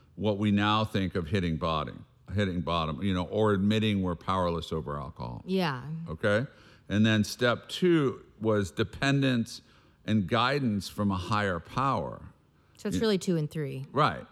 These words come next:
Speaker 1: exactly.
Speaker 2: Yeah.
Speaker 1: So, you know, what's step two? You know, came to believe that a power greater than ourselves could restore us to sanity. It's, and then step three, making the decision to turn your will and your life over to that,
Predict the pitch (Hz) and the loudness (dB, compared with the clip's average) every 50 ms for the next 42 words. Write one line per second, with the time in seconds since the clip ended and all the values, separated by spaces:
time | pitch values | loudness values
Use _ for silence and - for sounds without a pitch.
0 | - - 95 87 85 113 117 120 117 113 - 80 82 82 - 147 92 92 92 90 | -8 -6 -6 -4 0 0 0 0 0 -2 -2 -2 -2 -2 0 0 -2 -2 -2 -4
1 | - 104 101 95 92 90 87 90 95 104 101 82 - - - - - 98 90 78 | -2 -2 -2 0 0 -2 -2 0 0 0 0 0 -4 -10 -10 -4 -2 -2 -2 -2
2 | - - - - 127 113 95 87 82 82 80 80 80 - - 98 92 90 87 80 | -6 -10 -4 0 0 2 2 2 0 0 -2 -4 -4 -2 -2 0 0 0 -2 -2
3 | - 90 92 82 80 85 78 78 - 95 85 85 82 78 85 85 82 80 76 71 | -2 -2 -2 -2 -2 -4 -4 -4 -4 -2 -2 -2 -2 -2 -2 -2 -2 -2 -4 -6
4 | 76 - - 85 80 73 - - - 71 76 - - - 82 78 73 - - - | -8 -6 -6 -6 -6 -6 -6 -8 -10 -10 -10 -12 -8 -6 -4 -4 -4 -6 -10 -14
5 | 78 - - 92 92 90 90 90 85 85 87 85 80 73 - - - - 87 85 | -14 -8 -4 -4 -2 -2 -2 -2 -2 -2 -4 -4 -6 -8 -10 -14 -10 -6 -4 -2
6 | 85 85 85 82 85 85 - - - - - - - - - - - 113 98 - | -2 -2 -2 -2 -2 -2 -4 -6 -16 -20 -20 -20 -20 -20 -8 0 0 0 0 0
7 | - - 110 120 113 107 101 101 101 95 - 98 98 92 82 85 80 71 82 - | -2 0 2 4 4 4 4 2 0 0 -2 -2 -2 -2 -2 -4 -6 -6 -8 -6
8 | - - 120 113 101 82 98 87 87 80 - - 104 95 87 85 80 80 78 82 | -2 2 2 2 2 2 0 0 0 -2 -4 -4 -4 -2 -2 -2 -2 -2 -2 -2
9 | 87 82 80 80 82 71 71 76 76 78 76 76 73 76 - - 67 65 - - | -2 -2 -2 -2 -2 -4 -4 -4 -4 -4 -4 -4 -6 -6 -8 -10 -12 -12 -12 -14
10 | - 50 52 57 - | -12 -12 -12 -12 -14